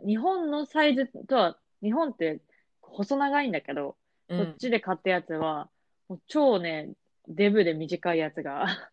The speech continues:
Speaker 2: <laughs> それじゃがいも？
Speaker 1: <laughs>
Speaker 2: それ大根なの？<laughs>
Speaker 1: 大根だった。<laughs> そう。
Speaker 2: さすがアメリカ。
Speaker 1: うん、そうなの。そう。だけど、あと、あの、薄い肉を買うのは、やっぱりアメリカのスーパーだと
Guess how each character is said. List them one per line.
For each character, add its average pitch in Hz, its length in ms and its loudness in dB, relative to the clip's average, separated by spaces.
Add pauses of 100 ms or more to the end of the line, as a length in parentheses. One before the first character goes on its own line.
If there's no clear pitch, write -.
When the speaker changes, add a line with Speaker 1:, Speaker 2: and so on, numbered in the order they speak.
Speaker 2:
<laughs> - 0 -
そ 226 320 -2
れ 233 80 8
じ - 100 2
ゃ 180 80 4
が 202 140 6
い 208 60 6
も？ - 20 4
Speaker 1:
<laughs> 233 480 6
Speaker 2:
そ - 60 -2
れ 254 120 2
大 226 320 0
根 381 120 -4
な 302 120 -2
の？ - 100 -6 (240)
<laughs> 214 280 -10
Speaker 1:
大 226 200 8
根 233 260 2
だ 226 120 2
っ 202 60 -6
た。 - 160 -6
<laughs> 185 320 -2 (1700)
そ 208 380 6
う。 - 20 6
Speaker 2:
さ - 20 -
す 208 120 -2
が 196 200 -2
ア 190 40 0
メ 202 120 0
リ 190 120 -2
カ。 185 120 0
Speaker 1:
う 185 600 -4
ん、 175 80 -12
そ 214 200 6
う - 20 0
な 175 120 -2
の。 151 320 -12 (100)
そ 208 140 6
う。 - 20 6
だ 269 100 8
け 269 120 6
ど、 220 100 6
あ 240 60 4
と、 180 240 2
あ 175 60 -2
の、 175 180 -6
薄 226 300 0
い 370 120 -2
肉 370 260 -4
を 311 100 -2
買 226 220 0
う 214 40 -2
の 175 140 -4
は、 175 240 2
や 165 100 0
っ 151 100 -12
ぱ 254 120 0
り 196 80 2
ア 175 60 0
メ 196 140 -2
リ 240 80 0
カ 240 140 -2
の 240 180 -4
ス 269 140 0
ー 240 60 -4
パ 175 100 0
ー - 20 0
だ 139 100 -4
と - 100 -10